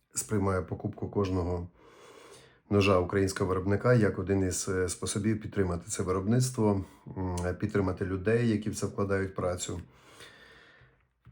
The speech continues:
І, е, для мене це завжди дуже свідомий вибір, тому що рівно так само я хотів би, щоб відносились до того, що виготовляв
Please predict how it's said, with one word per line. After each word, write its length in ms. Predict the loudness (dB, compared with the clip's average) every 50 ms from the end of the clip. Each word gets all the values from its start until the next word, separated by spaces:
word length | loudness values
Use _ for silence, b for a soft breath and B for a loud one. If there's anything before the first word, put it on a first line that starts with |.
| -20 _
І, 380 | 0 2 4 4 6 6 6 6 4 2 B B B 0
е, 160 | 2 2 4
для 160 | 6 6 6
мене 240 | 8 8 6 4 4
це 120 | 2 2
завжди 280 | 2 2 2 2 2 2
дуже 220 | 4 4 4 2
свідомий 400 | 2 0 0 2 2 2 2 2
вибір, 320 | 2 0 0 -2 -4 -6 -2
тому 200 | 0 2 2 2
що 140 | 2 2
рівно 240 | 2 2 2 2 2
так 160 | 0 -2 -4
само 240 | 0 2 4 4 4
я 100 | 4 2
хотів 300 | 2 0 -4 -2 -2 -2
би, 140 | 0 0 -2
щоб 200 | -2 -2 -4 -4
відносились 560 | -4 -2 0 0 0 0 0 0 0 0 -2
до 380 | -2 -2 0 0 0 0 -2 -6 -2
того, 420 | 0 2 2 2 2 0 0 -2 -4 -10 -16 _ _ _ _ _ B B B B B B B B B B B
що 260 | -8 -4 2 2 2
виготовляв 800 | 4 4 2 0 0 -2 -2 0 2 4 4 2 2 -2 -8 -12